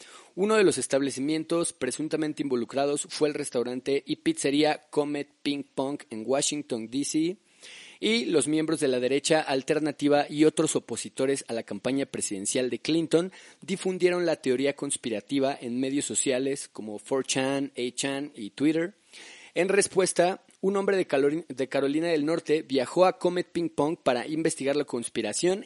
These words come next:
y disparó un rifle dentro del restaurante.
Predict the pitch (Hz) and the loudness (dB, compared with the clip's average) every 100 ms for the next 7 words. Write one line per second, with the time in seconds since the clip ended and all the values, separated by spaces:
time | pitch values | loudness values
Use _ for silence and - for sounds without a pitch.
0 | - 185 185 180 - 139 143 147 131 131 | -6 -4 -2 -2 2 4 4 4 -2 -4
1 | 139 139 117 131 135 139 113 104 95 101 | -4 -2 -2 -4 0 0 0 -4 -8 -6
2 | 104 135 151 180 | -4 -4 -4 -4